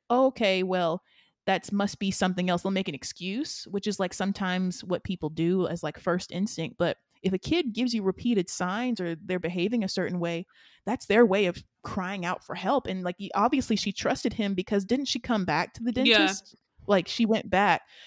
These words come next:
Speaker 1: and, like, like, kids will show you. And I think that's what Kotaro had a similar experience. That,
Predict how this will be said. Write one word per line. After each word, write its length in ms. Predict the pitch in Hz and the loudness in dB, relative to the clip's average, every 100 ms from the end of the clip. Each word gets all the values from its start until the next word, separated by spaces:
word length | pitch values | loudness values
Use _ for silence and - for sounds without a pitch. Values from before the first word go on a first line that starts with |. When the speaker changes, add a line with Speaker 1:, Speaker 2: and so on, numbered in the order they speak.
| - | -6
Speaker 1:
and, 420 | 185 202 180 175 175 _ _ _ _ _ - - | 0 2 2 -2 -8 _ _ _ _ _ -10 2
like, 300 | 196 170 - - | 4 4 0 -4
like, 200 | 196 196 - | 0 0 -2
kids 240 | - 302 | -2 2
will 80 | 240 | 4
show 220 | 233 196 202 | 2 4 4
you. 180 | 226 | 4
And 80 | 185 | 2
I 60 | 196 | 2
think 180 | 254 262 | 0 0
that's 180 | 214 - | 0 2
what 180 | 180 - _ _ _ | 0 0 _ _ _
Kotaro 480 | - 233 - 233 185 | 0 2 4 6 6
had 140 | 214 196 | 4 0
a 20 | |
similar 500 | - 196 190 233 254 | 0 -2 2 2 2
experience. 720 | 294 - 277 302 339 330 - - - - - | 0 -4 -4 -4 -4 -6 -10 -14 -20 -12 -6
That, 160 | 254 | -4